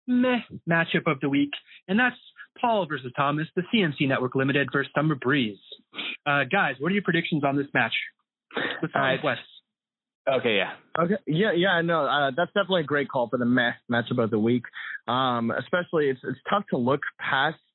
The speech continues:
Speaker 3: Paul's running backs. I'm not sure. I, I, you know, I've heard of a zero R B strategy, but
Speaker 1: <laughs>
Speaker 3: I think at some point you're supposed to actually have a running back that starts on a team. Um, you know, even if it's a,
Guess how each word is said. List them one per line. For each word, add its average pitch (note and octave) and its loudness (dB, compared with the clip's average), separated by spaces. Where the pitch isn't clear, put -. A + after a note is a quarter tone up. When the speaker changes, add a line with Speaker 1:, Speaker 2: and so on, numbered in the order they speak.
Speaker 3:
Paul's C#3 0
running B2+ 2
backs. F3 0
I'm C3 0
not C#3+ 0
sure. D3 0
I, C#3 0
I, C#3 0
you E3+ 0
know, E3+ 2
I've D#3 0
heard G3+ 0
of F3+ -4
a D3+ -2
zero D3+ 0
R C#3+ 2
B C3+ -2
strategy, B2+ 0
but A#2 0
Speaker 1:
<laughs> - -6
Speaker 3:
I G#3+ 0
think G#3+ -2
at F#3+ 2
some G3 0
point F3+ -2
you're D3+ -4
supposed E3 -2
to D#3+ 2
actually C#3+ -2
have E3+ 2
a B2 0
running A2+ 0
back A2 2
that A#2+ 0
starts C3 0
on C#3+ 0
a B2 0
team. A2 0
Um, A#2 0
you A#2 0
know, B2 2
even C#3 2
if C3+ -2
it's A#2+ -2
a, B2+ 2